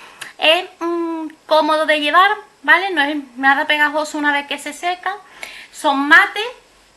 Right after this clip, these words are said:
no, una vez que se secan no transfieren nada, nada. Y la verdad que son cómodos de llevar. A ver, a las cinco o seis horas, mm, en la mucosa, en la mucosa se empieza a ir, ¿vale?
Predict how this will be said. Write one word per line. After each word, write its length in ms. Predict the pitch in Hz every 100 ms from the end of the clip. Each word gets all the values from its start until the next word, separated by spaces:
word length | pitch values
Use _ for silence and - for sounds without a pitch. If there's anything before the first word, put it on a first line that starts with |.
| _ _ _ _ _ -
no, 260 | 240 262 262
una 200 | 285 302
vez 200 | 294 254
que 120 | 240
se 160 | - 233
secan 460 | - 262 262 214
no 140 | 233 240
transfieren 680 | 269 269 - 311 302 302
nada, 280 | 294 294 285
nada. 280 | 294 359 403 440 - - - - _
Y 400 | 320 294 285 269
la 160 | 294 269
verdad 320 | 262 240 247
que 140 | 311 311
son 400 | - 320 339 - _ _ -
cómodos 400 | - 277 262 247
de 140 | 240
llevar. 340 | 226 196 165 - - - - -
A 120 | - 247
ver, 260 | 247 - _
a 160 | 294 294
las 240 | 262 262
cinco 760 | - - - 339 370 381 392 392
o 40 |
seis 340 | 370 381 359 330
horas, 480 | 370 403 415 427 440 - -
mm, 580 | 320 320 311 302 285 269 - _ _
en 240 | 254 262
la 100 | 254
mucosa, 480 | 247 240 254 262 285
en 140 | 269 269
la 120 | 254
mucosa 540 | 247 240 269 320 392
se 120 | 392 320
empieza 500 | 269 254 240 - 269
a 80 |
ir, 240 | 220 208 175
¿vale? 300 | 208 277